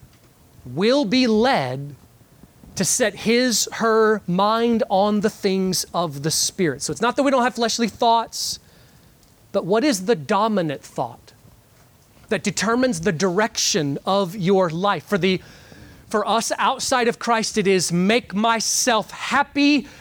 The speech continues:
For the believer, we have someone dwelling inside of us who is pushing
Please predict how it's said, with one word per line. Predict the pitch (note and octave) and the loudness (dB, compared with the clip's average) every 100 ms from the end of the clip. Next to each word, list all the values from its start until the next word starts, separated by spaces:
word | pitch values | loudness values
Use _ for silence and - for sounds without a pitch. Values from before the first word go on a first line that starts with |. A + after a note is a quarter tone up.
| - | -12
For | - G3 | -2 0
the | E3 | 0
believer, | C#3 F3+ E3 G#3+ C4 A#3 C4 B3 B3 - - | 0 0 0 2 4 4 2 2 0 -4 -4
we | G3+ G3+ | 0 2
have | G3 C#3+ | 0 0
someone | - - B3 C4 B3+ C4 C4 A#3+ | -2 0 0 0 2 2 2 0
dwelling | E3 F#3 A3 B3 A#3+ A#3+ | -2 0 2 2 2 0
inside | G3+ F#3 - - A#3+ B3 | 0 0 0 0 0 2
of | A#3 E3 | 0 0
us | D3 - - - - - | -2 -2 -6 -8 -8 0
who | A3 | 2
is | F#3+ - | 2 -2
pushing | - C4 C#4 - D4+ D4 | -4 0 0 2 2 2